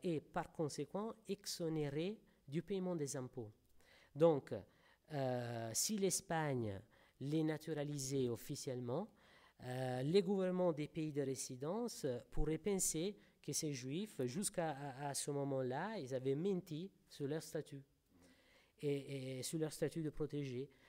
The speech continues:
Et, et, et donc, c'est justement pour cette raison que, que, que Foxa conseillait de ne rien faire sans avoir consulté les autorités turques et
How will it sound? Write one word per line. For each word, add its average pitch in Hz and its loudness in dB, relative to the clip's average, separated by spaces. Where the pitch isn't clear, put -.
Et, 123 -2
et, 135 -6
et 131 -6
donc, 170 4
c'est 156 0
justement 165 2
pour 147 0
cette - -2
raison 165 0
que, 131 0
que, 127 -4
que 131 -2
Foxa 185 -2
conseillait 143 -2
de 139 2
ne 131 2
rien 160 0
faire 175 -2
sans 156 -2
avoir 135 0
consulté 165 -4
les 135 0
autorités 139 -6
turques - -8
et 190 2